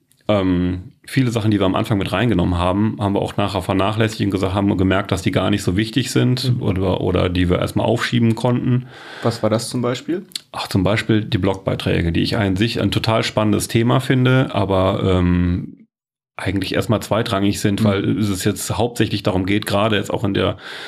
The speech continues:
Speaker 1: in der Lockdown-Situation ging's ja darum, d-, dass es so reibungslos wie möglich geht, so
Speaker 2: Ja.
Speaker 1: viele on-, online, äh, Produkte online zu haben wie möglich und,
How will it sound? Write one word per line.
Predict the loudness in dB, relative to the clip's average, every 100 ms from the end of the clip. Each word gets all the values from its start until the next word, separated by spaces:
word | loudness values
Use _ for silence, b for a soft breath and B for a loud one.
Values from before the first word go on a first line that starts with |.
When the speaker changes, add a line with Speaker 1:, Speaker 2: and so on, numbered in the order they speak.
| B
Speaker 1:
in | -2 2
der | 2
Lockdown-Situation | 2 0 0 0 0 0 0 2 2 2
ging's | 2 0
ja | 0
darum, | 0 0 0 0 -2
d-, | -4 -2
dass | 0
es | -2 -2
so | -2
reibungslos | 0 0 2 0 0 0 0 -2 -8
wie | -6 -2
möglich | 0 2 0 0
geht, | 0 0 0
so | -2
Speaker 2:
Ja. | 0
Speaker 1:
viele | 2 4 2
on-, | 2 0 0
online, | 0 0 2 2 0
äh, | -2
Produkte | 0 0 0 0 -2 2
online | 2 2 2
zu | 0 0
haben | 0 0
wie | 0
möglich | 2 0 0 0 0 -2
und, | -2 -2 -2 -6